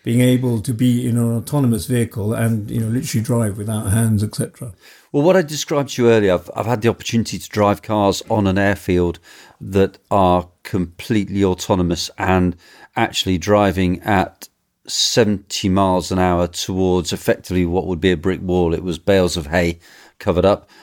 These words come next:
Speaker 2: and the car, uh, brakes for you automatically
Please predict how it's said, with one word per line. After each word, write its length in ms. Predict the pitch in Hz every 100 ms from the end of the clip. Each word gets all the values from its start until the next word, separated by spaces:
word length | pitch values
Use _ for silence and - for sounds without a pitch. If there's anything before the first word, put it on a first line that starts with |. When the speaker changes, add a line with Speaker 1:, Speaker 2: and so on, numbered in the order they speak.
| - _
Speaker 2:
and 360 | - 101 90 87
the 100 | 90
car, 520 | - 98 92 87 -
uh, 200 | 104 92 69
brakes 380 | 101 104 101
for 180 | - 95
you 140 | 90 95
automatically 800 | 87 98 82 - 90 90 82